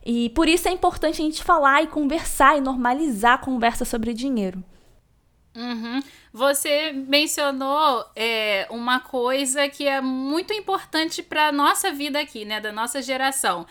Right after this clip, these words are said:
Speaker 2: que é ter tido uma infância de privações e um cri-, um clima tenso na família em relação a dinheiro. E agora que a gente pode fazer as coisas, aí sim eu tenho percebido cada vez mais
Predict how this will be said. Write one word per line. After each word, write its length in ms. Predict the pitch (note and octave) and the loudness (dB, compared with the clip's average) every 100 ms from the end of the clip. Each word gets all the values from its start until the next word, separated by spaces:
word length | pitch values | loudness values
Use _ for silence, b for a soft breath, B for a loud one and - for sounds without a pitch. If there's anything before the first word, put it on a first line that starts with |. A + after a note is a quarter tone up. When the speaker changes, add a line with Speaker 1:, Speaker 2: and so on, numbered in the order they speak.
| b b | b b
Speaker 2:
que 80 | A3+ | 0
é 60 | |
ter 220 | A3 A#3+ A#3 | 2 2 2
tido 220 | C4+ B3+ | 0 -2
uma 140 | C4 | 0
infância 560 | C4+ C4+ B3+ B3+ C#4+ D#4 | 0 -2 0 2 2 -2
de 100 | B3+ | -6
privações 760 | B3+ B3+ B3 B3 A#3+ A#3+ D4+ C#4+ | -8 -4 -2 -2 -4 -2 0 0
e 40 | |
um 100 | C4+ | -2
cri-, 260 | C4+ C4+ C4 | -2 -6 -6
um 120 | B3 | -6
clima 300 | B3+ C#4+ D4 | -4 0 0
tenso 460 | C#4+ C#4 D4+ G4 G4 | 0 -2 -2 -2 -6
na 100 | F#4 | -6
família 340 | D4+ C4+ C4+ | -4 -4 -4
em 60 | C4+ | -4
relação 440 | C4 B3 A#3+ B3 | -4 -4 -6 -8
a 60 | A#3+ | -8
dinheiro. 560 | A#3 A3+ A3+ B3 D4+ F4+ b b b | -10 -6 0 2 2 -2 b b b
E 80 | |
agora 300 | C#4+ C#4+ C#4 | 2 4 4
que 60 | D4+ | 2
a 40 | |
gente 160 | D#4 D4 | -4 -4
pode 240 | - D4 | 0 -2
fazer 460 | - F4 D4+ D4 D4 | -2 -4 -2 0 0
as 140 | B3+ | -4
coisas, 480 | - C4 C#4 D4+ D#4 - b - | -4 -2 0 -2 -6 -14 b 4
aí 280 | C4 C#4+ E4 | 6 6 2
sim 180 | - D#4 | 0 0
eu 80 | |
tenho 160 | D4+ D4+ | 0 0
percebido 480 | D4+ C#4 D#4 C#4 C#4+ | -2 -4 -4 -4 -4
cada 260 | D4+ C#4+ | -2 0
vez 360 | C4+ C4+ F#4 F#4+ | 0 0 0 0
mais 500 | C#4+ B3+ D4 E4+ - | -2 0 2 0 -2